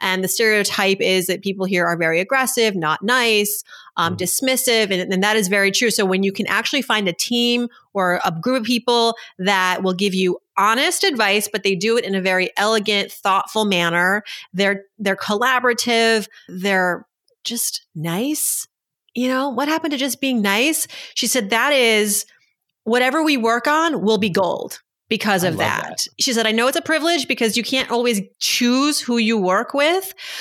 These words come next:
Speaker 1: Um, but actually that segues us really nicely to talking perhaps about your latest class and
Speaker 2: Mm.
Speaker 1: offering for students, which is called Earnable. And, you know, we were talking about the economy earlier,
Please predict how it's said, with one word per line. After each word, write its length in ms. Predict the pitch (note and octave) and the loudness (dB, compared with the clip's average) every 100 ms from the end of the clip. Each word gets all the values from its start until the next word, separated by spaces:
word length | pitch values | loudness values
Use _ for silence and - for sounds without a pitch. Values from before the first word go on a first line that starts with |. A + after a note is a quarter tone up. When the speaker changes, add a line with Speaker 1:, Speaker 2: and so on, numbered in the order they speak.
| - - | -12 -2
Speaker 1:
Um, 420 | G#3+ A3 A3 G3 | 0 2 0 -2
but 120 | C4 | 0
actually 300 | - E4+ F#4+ | 0 2 2
that 220 | F4 E4 D4 - | 4 2 0 -6
segues 400 | B3 D#4+ E4 D#4 | -2 0 2 2
us 180 | C#4+ B3+ | 0 0
really 320 | G3 A#3+ C#4 | -2 0 2
nicely 420 | A3+ A3 C4 A3+ | 2 0 0 0
to 80 | G3+ | 0
talking 420 | F#3+ G#3 - G#3+ G#3+ | 0 -2 0 -4 -2
perhaps 520 | A3+ A3+ F#4+ G#4 - | -6 -2 0 0 -2
about 320 | A#3 A3 A3 | 0 0 0
your 400 | G#3 G#3+ G#3+ G#3+ G#3+ - _ | 2 2 4 2 -2 -20 _
latest 540 | G#3+ A#3+ C4+ C4 - - | -2 0 2 0 -2 -6
class 640 | - G3+ F3 D#3 G3+ - - | -4 0 2 0 0 -4 -2
and 120 | G3 | -2
Speaker 2:
Mm. 40 | |
Speaker 1:
offering 640 | F#3 F3+ F#3 G3 F3+ E3 E3+ - - | 0 0 0 0 0 0 -4 -14 -14
for 380 | - A3 G3+ F#3 - | -2 2 2 0 -4
students, 760 | - - G#3 E3 - G#3 - | -4 -2 -2 -2 -6 -8 -4
which 160 | G3 G#3 | -4 -2
is 120 | F#3+ | -4
called 340 | - F#3+ F3 - - | -2 -2 -2 -4 -2
Earnable. 640 | G#3+ A3 G#3+ F3+ E3 F#3+ A3+ - - - | 0 0 0 2 2 0 -4 -14 -18 -4
And, 500 | G#3 G3 G3 G3 G3 | 0 2 2 2 0
you 80 | G3 | 0
know, 60 | |
we 60 | F#3+ | 0
were 40 | |
talking 300 | F#3 A3 A3 | 0 -2 0
about 160 | G#3+ G3 | -2 0
the 80 | F#3+ | -2
economy 480 | - G3+ F#3+ F#3 - | 0 0 2 0 0
earlier, 640 | B3 B3 B3 A#3 A3+ A3+ | 2 2 2 4 4 2